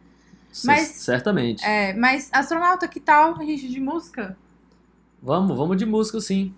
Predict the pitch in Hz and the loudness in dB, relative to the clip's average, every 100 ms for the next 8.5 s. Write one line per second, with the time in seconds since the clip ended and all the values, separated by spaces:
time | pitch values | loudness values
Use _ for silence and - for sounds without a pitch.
0 | - - 156 165 160 - 185 170 147 202 | -8 0 2 4 2 2 0 2 2 2
1 | 202 - 160 147 147 135 135 135 139 139 | 0 -2 0 0 0 0 2 2 2 0
2 | 135 175 175 156 117 92 - 403 415 277 | 2 2 0 -2 -2 -2 0 0 4 6
3 | 254 240 196 226 262 269 294 233 269 294 | 8 6 4 2 2 0 0 0 0 0
4 | 269 254 240 233 - 220 208 190 180 175 | -2 0 0 -2 -8 -8 -4 -2 -4 -6
5 | 170 214 254 220 214 214 233 247 247 233 | -6 -4 -2 -2 -2 -4 -4 -6 -4 -6
6 | 226 247 262 262 - 285 320 302 226 214 | -4 -4 -6 -10 -12 -4 -2 0 0 0
7 | 220 240 240 202 185 202 202 202 190 185 | 0 -2 -6 -8 -8 -8 -8 -10 -10 -8
8 | 185 185 175 170 | -8 -8 -12 -14